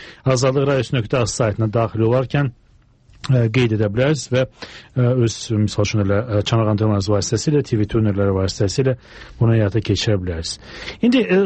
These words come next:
sırf, m, bu xırdalanma məsələsinə məhz siyasi mövqelərin, ə, dəyişilməsi barədə. Rauf bəy, dinləyici də biraz əvvəl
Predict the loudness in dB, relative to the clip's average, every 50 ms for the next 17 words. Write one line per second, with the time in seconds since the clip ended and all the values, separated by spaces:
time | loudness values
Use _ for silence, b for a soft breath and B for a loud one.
0 | 0 0 -2 -2 -4 -4 -4 -2 0 2 2 2 0 0 -2 -2 -2 -2 0 2
1 | 2 2 2 2 0 0 2 2 2 2 2 2 2 0 0 -2 0 -2 -2 0
2 | 0 0 0 2 2 0 0 0 0 2 2 2 0 0 0 2 2 0 0 0
3 | 0 0 2 2 0 0 0 0 -2 -2 -4 -10 -18 -20 -18 -6 -2 0 2 2
4 | 2 0 0 0 0 0 0 0 0 0 0 0 0 0 0 -2 -2 0 0 0
5 | 0 0 0 0 2 0 0 0 0 -2 -2 -2 -2 -2 0 2 2 2 2 2
6 | 0 -2 0 0 0 0 0 0 0 0 0 0